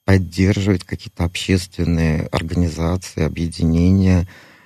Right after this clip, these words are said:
которые работают. Это и зоозащитные организации, и объединения фелинологов, да, то есть как бы кинологов, там, я не знаю, кролиководов, еще кого-то.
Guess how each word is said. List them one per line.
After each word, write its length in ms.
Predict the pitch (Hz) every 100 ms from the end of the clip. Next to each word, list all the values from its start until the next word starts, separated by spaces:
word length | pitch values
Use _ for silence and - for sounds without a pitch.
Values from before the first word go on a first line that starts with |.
| _ _ _
которые 480 | 82 - 95 90
работают. 760 | 85 82 85 92 85 - - -
Это 440 | - 113 - 101 98
и 260 | - 104
зоозащитные 880 | 101 101 110 101 98 - 90 80 85
организации, 960 | 80 73 76 80 80 82 78 - - 73
и 200 | - 98
объединения 1120 | 107 92 98 87 98 101 104 104 101 98 95 - - - -
фелинологов, 920 | - 101 98 98 90 87 85 80 82 -
да, 180 | 95 104
то 140 | -
есть 100 | -
как 200 | - 87
бы 420 | 82 87 87 95 - _
кинологов, 840 | 107 95 92 98 90 - 87 - _ - - - - - -
там, 140 | 67 -
я 160 | 78
не 120 | 78 80
знаю, 200 | 78 73
кролиководов, 1000 | - 90 98 - 110 85 101 92 -
еще 300 | 95 - 95
кого-то. 460 | 95 95 90 87